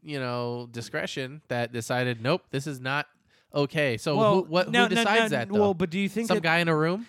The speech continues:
Speaker 2: Do you think it's discretion, or do you think, like, when
Speaker 1: Yes.
Speaker 2: somebody makes a
Speaker 1: They
Speaker 2: bla-
Speaker 1: don't have to block it.
Speaker 2: when somebody makes a blanket statement and basically touts it as fact, and you look at it and you're like,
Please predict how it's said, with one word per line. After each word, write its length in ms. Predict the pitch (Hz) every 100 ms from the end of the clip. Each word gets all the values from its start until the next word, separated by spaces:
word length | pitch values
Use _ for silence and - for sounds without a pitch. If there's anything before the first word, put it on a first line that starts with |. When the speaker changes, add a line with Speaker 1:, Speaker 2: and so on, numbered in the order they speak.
| _
Speaker 2:
Do 100 | -
you 80 | 214
think 220 | 208 214
it's 140 | 202 156
discretion, 880 | 147 160 - 156 170 - 302 339 285
or 160 | 190
do 60 | 175
you 100 | 180
think, 320 | 170 202 202
like, 200 | 156 170
when 80 | 143
Speaker 1:
Yes. 160 | 165 330
Speaker 2:
somebody 320 | 214 226 226
makes 260 | 196 196 -
a 60 |
Speaker 1:
They 120 | 151 185
Speaker 2:
bla- 80 |
Speaker 1:
don't 100 | 247
have 240 | 170 165 -
to 100 | 208
block 320 | 147 160 247
it. 120 | - 160
Speaker 2:
when 140 | 190
somebody 440 | 170 175 196 226
makes 300 | 226 190 185
a 60 | 185
blanket 440 | 139 135 143 202
statement 540 | 190 - 175 135 131 135
and 160 | 139 123
basically 560 | 143 156 180 147 147
touts 380 | 127 147 143 -
it 140 | 151
as 200 | 117 120
fact, 460 | - 254 254 175 -
and 180 | 160 156
you 120 | 151
look 200 | 165 226
at 80 | 190
it 40 | 160
and 80 | 147
you're 100 | 147
like, 180 | 143